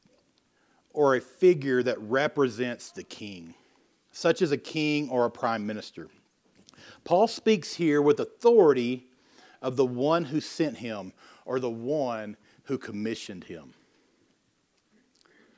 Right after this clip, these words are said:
The first apostle in the New Testament was Christ Jesus himself. His office is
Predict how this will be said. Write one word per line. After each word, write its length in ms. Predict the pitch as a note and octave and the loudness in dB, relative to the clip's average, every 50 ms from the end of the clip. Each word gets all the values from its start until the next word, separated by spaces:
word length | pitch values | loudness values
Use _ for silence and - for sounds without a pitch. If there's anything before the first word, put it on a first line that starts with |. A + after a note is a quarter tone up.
| _ _ _ _ - | _ _ _ _ -8
The 120 | B2+ C3 | -8 -8
first 360 | B2+ - D#3+ D#3 F3+ F#3 - - | -4 0 4 4 4 4 2 -2
apostle 720 | G3 - - - - C#3 C#3 D#3 - - - F#3+ F3+ F3+ | -2 -2 -2 -4 0 2 2 2 0 0 0 0 2 2
in 80 | D#3+ C#3 | 0 0
the 60 | B2+ | -2
New 180 | C3 C3+ C#3+ | 0 0 -2
Testament 680 | B2+ - - C#3+ C#3+ - - - - E3+ F3+ F3+ F3 - - _ _ _ - _ _ - | -2 -2 -2 -2 -2 -2 -4 -8 -4 -2 -2 -2 -2 -4 -12 _ _ _ -20 _ _ -8
was 180 | A#2 A#2+ A2+ A2+ | -6 -6 -6 -6
Christ 560 | - - - - C3 B2+ C3 C3 - - - | -8 -12 -6 -4 -2 -2 -2 -2 -6 -10 -16
Jesus 540 | A2+ G#2 A#2 A#2 A2+ G#2 F#2 G#2+ G2 - - | -12 -8 -6 -6 -6 -6 -8 -10 -10 -10 -12
himself. 640 | - F#2 D#2+ - - - E2+ C#2 - - - - - _ _ _ _ _ _ - - - - - _ | -16 -16 -16 -16 -14 -14 -14 -14 -16 -20 -20 -20 -20 _ _ _ _ _ _ -20 -20 -20 -20 -20 _
His 280 | - C#3+ E3+ F3+ D#3+ - | -2 -2 0 0 -2 0
office 600 | - C#3+ C#3+ D#3 E3+ E3 - G3 G3 G3 G3 - - | 2 4 6 6 6 4 4 2 2 2 0 -6 -8
is 340 | - D3+ D3 C#3+ - - - | -4 -4 -4 -4 -4 -10 -20